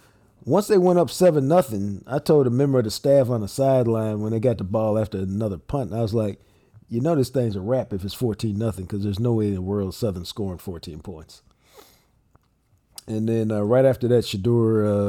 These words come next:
uh, scored on, like, a forty-two yard run, and it was fourteen nothing. It was over. It was thirty-five nothing.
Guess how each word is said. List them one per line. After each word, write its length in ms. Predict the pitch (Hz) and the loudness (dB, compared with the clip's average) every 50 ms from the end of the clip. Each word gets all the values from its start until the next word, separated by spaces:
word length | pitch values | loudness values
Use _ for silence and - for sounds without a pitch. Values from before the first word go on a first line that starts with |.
| 101 98 | 0 -2
uh, 20 | |
scored 380 | 95 - - - 120 113 110 107 | -4 -4 -4 0 0 2 2 0
on, 120 | 104 104 | 0 -2
like, 140 | 104 101 98 | -2 -4 -4
a 40 | 98 | -6
forty-two 440 | - 127 120 110 101 98 - 117 110 | -4 -4 -4 -2 -4 -4 -4 -4 -2
yard 280 | 110 107 104 98 95 | -2 -2 -2 -2 -4
run, 440 | 98 104 107 107 107 104 101 98 - - | -4 -4 -4 -2 -2 -4 -4 -6 -8 -8
and 180 | 110 107 101 | -8 -6 -6
it 100 | 104 98 | -6 -6
was 420 | 92 98 98 95 90 90 - - _ _ _ _ _ _ _ _ _ | -6 -8 -8 -8 -8 -10 -14 -18 _ _ _ _ _ _ _ _ _
fourteen 420 | _ - 147 135 123 - 127 120 113 | _ 0 2 2 2 2 0 -2 0
nothing. 260 | 120 117 101 107 110 | 0 0 0 0 -2
It 40 | 107 | -2
was 120 | 101 95 95 | -2 -2 -2
over. 300 | 107 107 104 95 101 110 | -2 -2 -2 -2 -2 -2
It 20 | 123 | -2
was 100 | 117 - | -4 0
thirty-five 520 | - 156 147 139 127 131 135 123 117 104 | 2 2 2 2 2 2 2 2 2 2
nothing. 380 | 113 120 120 113 - 104 101 | 0 -2 -2 -2 -4 -6 -10